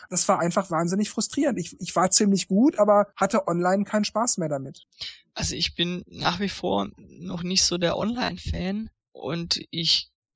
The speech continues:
Speaker 2: glaube, ich hätte da das gleiche Problem. Also wenn ich an Street Fighter zurückdenke, dann war das so, dass ich, ich mich da auch öfters unter der Woche mit Klassenkameraden getroffen habe und wir da Street Fighter gespielt haben und das,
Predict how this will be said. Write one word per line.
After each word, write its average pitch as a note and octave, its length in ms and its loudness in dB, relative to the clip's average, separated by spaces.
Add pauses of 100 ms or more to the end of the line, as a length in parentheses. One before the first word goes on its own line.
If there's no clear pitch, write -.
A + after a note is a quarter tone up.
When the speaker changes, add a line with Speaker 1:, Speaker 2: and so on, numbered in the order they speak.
(140)
Speaker 2:
glaube, D#3+ 340 2
ich - 360 0
hätte E3 220 -2
da D#3 180 2
das D#3+ 140 -4
gleiche E3+ 320 -2
Problem. D3 720 -8
Also D#3 260 -2
wenn D#3+ 140 0
ich G#3+ 160 2
an G3+ 100 0
Street G#3 320 0
Fighter F3 300 2
zurückdenke, E3+ 840 -2 (220)
dann D#3 160 -6
war E3 160 0
das E3 200 2
so, E3 220 2
dass E3 360 0 (300)
ich, - 200 -4
ich - 340 -6
mich F3 140 -2
da E3 140 2
auch D3 160 2
öfters - 340 -2
unter F#3 220 -4
der D#3 140 -2
Woche D#3+ 180 -2
mit D#3+ 160 -4
Klassenkameraden D3 800 -2
getroffen D3+ 400 -8
habe D3+ 140 -4
und D3+ 100 -6
wir D3+ 80 -2
da D3 100 0
Street - 280 0
Fighter C#3+ 280 0
gespielt D#3+ 400 0
haben D#3+ 240 -2
und D#3 140 -6
das, - 240 -2